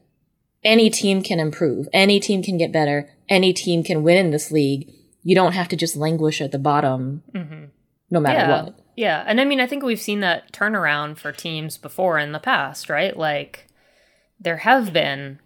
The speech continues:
Speaker 2: very quick turnarounds of, like, this team was underperforming one year and the next year they're suddenly fighting for a playoff spot, right? So.
Speaker 1: Mm-hmm.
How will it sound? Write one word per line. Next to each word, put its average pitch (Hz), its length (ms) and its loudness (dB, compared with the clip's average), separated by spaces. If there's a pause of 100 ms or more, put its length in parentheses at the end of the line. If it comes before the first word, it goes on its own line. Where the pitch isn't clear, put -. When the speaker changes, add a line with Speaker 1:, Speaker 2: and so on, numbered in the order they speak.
Speaker 2:
very 165 320 -2
quick 160 260 -8
turnarounds 143 540 -6
of, 123 100 -8
like, 147 200 -4
this 156 120 -10
team 160 280 -6
was 151 120 -6
underperforming 160 840 -6
one 160 200 -4
year 156 140 -2
and 147 120 -4
the 147 60 -6
next 147 260 -4
year 139 180 -6
they're 139 420 -2 (140)
suddenly 139 760 -4
fighting 143 360 0
for 147 140 -6
a 139 80 -6
playoff 147 320 -6
spot, - 400 -12
right? 170 360 0 (360)
So. - 160 0
Speaker 1:
Mm-hmm. - 220 -4